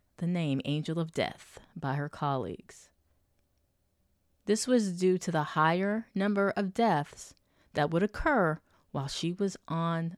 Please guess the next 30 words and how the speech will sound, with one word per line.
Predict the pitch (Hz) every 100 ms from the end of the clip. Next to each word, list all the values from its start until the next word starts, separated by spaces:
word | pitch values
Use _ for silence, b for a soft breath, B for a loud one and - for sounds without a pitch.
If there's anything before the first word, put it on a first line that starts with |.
| -
the | 151
shift. | - 151 - - - - B B -
But | 466 494 - - - _ _ _ _ _ _
what | - 247 254
was | 233 -
interesting | 202 196 - 240 - 277 339 330 _
was | 214 208 202
she | - 233
actually | - 226 - - 240 233
liked | 190 190 247 - - - _ -
the | 156 147
name. | 135 113 127
She | - 233
took | - 262 -
pride | - - 214 233 156 110 143 - _ _ _ _ _ _ _ _ _ _
in | 180 185
being | 208 208 208
called | 202 214 220 185 - - _ _ _ _ _ _ _ -
the | 190
Angel | 175 170 160 156
of | 151
Death. | 160 175 - - _ _ B B B B
She | - 269
would | 277 285
later | 247 240 226
leave | 208 196 214 202
that | 196 -
position | 180 190 214 -
in | 151
nineteen | 165 180 - 202 180 175